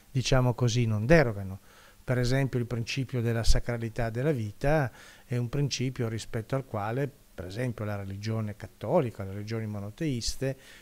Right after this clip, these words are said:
e non solo quella cattolica, derogano molto poco o con molta, o con molta oculatezza. Altre visioni etiche del mondo e della vita invece sono disposte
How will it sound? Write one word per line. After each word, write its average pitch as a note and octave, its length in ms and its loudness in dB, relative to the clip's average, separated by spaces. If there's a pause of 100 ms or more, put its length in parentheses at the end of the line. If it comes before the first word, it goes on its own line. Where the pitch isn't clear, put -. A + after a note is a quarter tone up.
e - 100 -6
non G#2 140 -4
solo E3 260 2
quella A2+ 240 -2
cattolica, A2+ 760 -4 (320)
derogano B2 540 0
molto A2+ 320 -4
poco - 580 4 (460)
o A#2 160 -4
con A2 220 -8
molta, A2 540 -8 (400)
o A#2+ 140 -6
con B2 200 0
molta B2 420 0
oculatezza. A2+ 800 2 (320)
Altre D3+ 440 6
visioni C3+ 640 2
etiche C#3 480 0
del A#2+ 160 2
mondo C3+ 400 6
e A#2+ 40 2
della C#3+ 200 4
vita D3+ 560 4 (280)
invece B2 440 2
sono B2 260 0
disposte A#2 760 -2